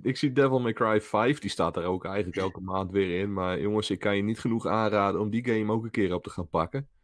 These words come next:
Dat is echt gewoon, eh, een lekkere actiegame. Het werkt super strak, het ziet er vet uit.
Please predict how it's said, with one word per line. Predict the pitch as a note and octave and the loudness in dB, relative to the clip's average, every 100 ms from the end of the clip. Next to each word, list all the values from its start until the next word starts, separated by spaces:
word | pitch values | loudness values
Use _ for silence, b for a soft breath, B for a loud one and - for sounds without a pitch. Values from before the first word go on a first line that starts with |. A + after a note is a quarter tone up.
| _ _ _ | _ _ _
Dat | - - | -10 -8
is | G2 | -8
echt | F2 G#2+ G#2+ - | -4 -2 -2 -4
gewoon, | - G#2 G2+ G2 - F#2 - - | -2 0 0 -2 -8 -14 -16 -14
eh, | F2 | -6
een | F#2+ F#2+ F#2 F#2+ | -2 -2 -2 0
lekkere | F#2+ G#2+ A2+ G#2+ | 2 2 2 0
actiegame. | - G2+ - G2 F#2+ F#2+ F2+ | 0 -2 -2 0 2 2 0
Het | |
werkt | E2+ G#2+ A2 | 0 -2 -2
super | - A2+ G#2 | -4 -4 -4
strak, | - G#2 F2+ | -2 0 0
het | G2+ | -4
ziet | - G2 | -6 -10
er | - | -12
vet | - - C3 | -6 0 0
uit. | G#2+ G#2+ G2+ | 2 2 0